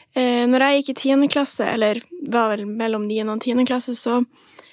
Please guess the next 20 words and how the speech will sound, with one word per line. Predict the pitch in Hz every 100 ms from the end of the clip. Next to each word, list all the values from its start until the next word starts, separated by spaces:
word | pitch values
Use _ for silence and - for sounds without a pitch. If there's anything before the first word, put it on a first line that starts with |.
| _ -
eh, | 226 226 220
var | 240 240
det | 233
jeg | 240 240 -
og | -
en | 226
venninne | 220 226 254 269 269
som, | - 233 226 220 220
eh, | 233 240 240
begynte | 254 262 269 254 247 226
å |
tenke | - 247 240
litt | -
på | - 220 233 - - - - -
hvordan | 269 247 240
vi |
egentlig | 240 247 240
pratet | 240 262 285 294
til | 233
hverandre, | 233 240 247 247 247